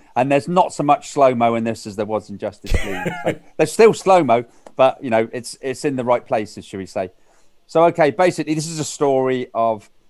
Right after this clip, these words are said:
Speaker 1: there, there's obviously been a bit of a zombie apocalypse, and,
Speaker 2: Yep.
Speaker 1: uh,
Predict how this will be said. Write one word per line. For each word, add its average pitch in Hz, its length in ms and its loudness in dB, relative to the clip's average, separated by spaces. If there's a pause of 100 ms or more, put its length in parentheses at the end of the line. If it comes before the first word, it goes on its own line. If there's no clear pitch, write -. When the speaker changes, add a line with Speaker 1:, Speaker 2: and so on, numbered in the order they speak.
(520)
Speaker 1:
there, 107 360 -4
there's 104 320 -8
obviously 110 300 -8
been 107 180 -4
a 104 200 -2
bit 123 200 -4
of 107 80 -10
a 110 60 -6
zombie 117 320 -2
apocalypse, - 880 -4
and, 101 320 -6
Speaker 2:
Yep. - 100 -2
Speaker 1:
uh, 101 200 -2